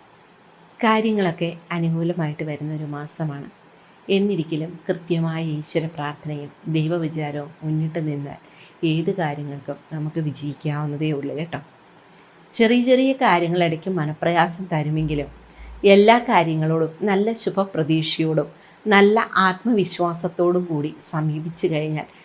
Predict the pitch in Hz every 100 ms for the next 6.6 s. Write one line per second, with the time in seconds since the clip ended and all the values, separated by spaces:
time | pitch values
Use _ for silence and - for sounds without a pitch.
0 | - - 160 175 175 170 170 - 175 165
1 | 175 214 202 156 156 151 156 156 - 165
2 | 151 156 165 147 147 151 - 156 151 147
3 | 139 - 156 143 131 180 190 139 139 -
4 | - - - - - - - 247 269 269
5 | 202 180 180 - - 196 180 185 247 214
6 | 165 165 160 165 160 156